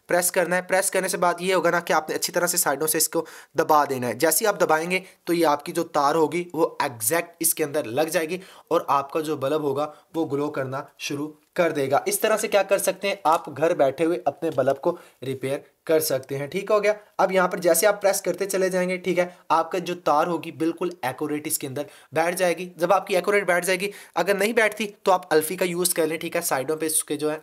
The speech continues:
अल्फी वगैरह आप एडजस्ट कर सकते हैं। और इस तरह से क्या कर सकते हैं, आप घर बैठे हुए अपने बल्ब को रिपेयर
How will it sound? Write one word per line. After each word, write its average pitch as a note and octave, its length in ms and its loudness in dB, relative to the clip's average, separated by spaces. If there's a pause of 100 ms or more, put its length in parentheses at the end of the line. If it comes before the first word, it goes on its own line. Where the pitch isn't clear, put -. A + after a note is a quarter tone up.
अल्फी C3 260 -6
वगैरह C3 380 -2 (280)
आप D3 220 0
एडजस्ट C#3 340 -6
कर C#3+ 120 0
सकते C3 280 -6
हैं। D#3+ 40 0
और E3+ 80 0
इस G3+ 100 0
तरह G#3 120 0
से G3+ 100 -2
क्या G3+ 140 2
कर F3+ 120 -2
सकते F3 260 -4
हैं, E3 60 -2
आप D3 60 -10
घर D3+ 140 0
बैठे D3+ 240 0
हुए D3+ 100 -2
अपने D3 240 -8
बल्ब A#2+ 260 -4
को C#3+ 100 -6
रिपेयर C3 320 -8